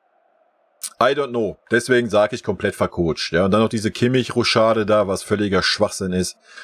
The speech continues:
völliger Schwachsinn war. Ähm, weiß ich nicht, warum man da unbedingt den Pep nacheifern muss. Ähm, da hat der Kimmich die Position öfter gespielt und das in der Viererkette und war nicht der zentrale Mann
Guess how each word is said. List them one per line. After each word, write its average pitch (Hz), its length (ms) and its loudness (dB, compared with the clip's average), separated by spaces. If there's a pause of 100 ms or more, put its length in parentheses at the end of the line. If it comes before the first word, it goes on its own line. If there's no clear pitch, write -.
(200)
völliger 95 280 2
Schwachsinn 90 560 -2
war. 90 280 2 (500)
Ähm, 85 420 0
weiß 87 160 2
ich 92 80 -4
nicht, 85 140 -2
warum 85 180 0
man 90 140 2
da 85 160 2
unbedingt 87 300 -2
den 82 100 -4
Pep - 180 -2
nacheifern 87 540 0
muss. 85 480 -2
Ähm, 82 460 0 (1400)
da 85 140 0
hat 87 100 0
der 92 80 0
Kimmich 92 260 0
die 95 80 -4
Position 87 400 -4
öfter 92 260 0
gespielt 90 360 -4
und 82 80 -2
das 87 120 -2
in 87 100 -2
der 78 80 -2
Viererkette 80 580 -4
und 76 80 -8
war 80 100 0
nicht 85 160 -6
der 82 80 -8
zentrale 82 480 -2
Mann 82 300 -2